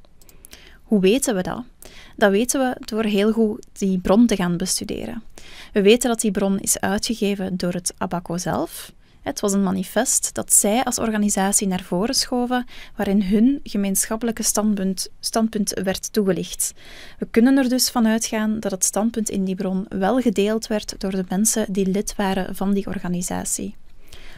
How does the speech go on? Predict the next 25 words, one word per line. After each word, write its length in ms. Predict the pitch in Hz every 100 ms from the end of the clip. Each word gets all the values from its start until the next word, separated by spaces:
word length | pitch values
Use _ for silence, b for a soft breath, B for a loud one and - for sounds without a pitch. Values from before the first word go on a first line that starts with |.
| B
Maar 560 | - 185 170 214 339 - B B B B B
we 100 | 196
weten 320 | 196 254 302
ook 180 | 277 269
dat 140 | 254
die 100 | 240
bron 220 | 208 220 220
een 200 | 202 196
reactie 540 | 175 175 - - 277
was 320 | 269 277 - - - -
tegen 500 | 185 202 277 302 302 -
de 200 | 214 233
tekst 480 | 254 240 - -
die 140 | 220 226
in 60 |
het 120 | 220 220
tijdschrift 480 | 208 208 - 208
van 100 | -
een 140 | 185 208
andere 360 | - 202 240 220
organisatie 680 | 196 185 196 170 175 190
verscheen, 520 | 190 196 - 196 196 196 B B B B
omdat 360 | 196 190 220
zij 140 | - 262
vonden 380 | 240 247 247